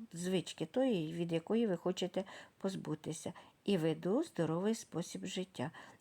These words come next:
І тоді через деякий час ви самі по-,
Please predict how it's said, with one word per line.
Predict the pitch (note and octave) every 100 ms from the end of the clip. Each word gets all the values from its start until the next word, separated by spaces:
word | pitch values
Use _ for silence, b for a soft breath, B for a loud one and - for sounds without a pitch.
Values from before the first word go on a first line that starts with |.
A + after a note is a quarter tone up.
| _
І | - G#3
тоді | - F3 E3+ - G#3+ A#3 B3+ B B B B B B B B -
через | A3+ G#3 G3
деякий | A3 G#3+ G3+ F#3
час | F#3+ A#3+ B3
ви | C#3+ F3
самі | F#3+ G3+ F#3+ F#3
по-, | B2+ E3